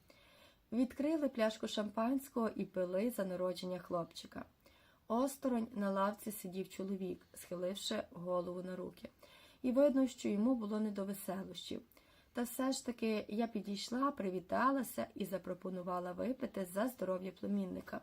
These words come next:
Чоловік гірко посміхнувся, сказав, що годину тому померла його дружина, народивши донечку.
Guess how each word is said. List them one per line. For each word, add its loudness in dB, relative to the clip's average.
Чоловік 2
гірко 2
посміхнувся, 0
сказав, 0
що 0
годину 0
тому 4
померла 0
його 0
дружина, 0
народивши -2
донечку. -6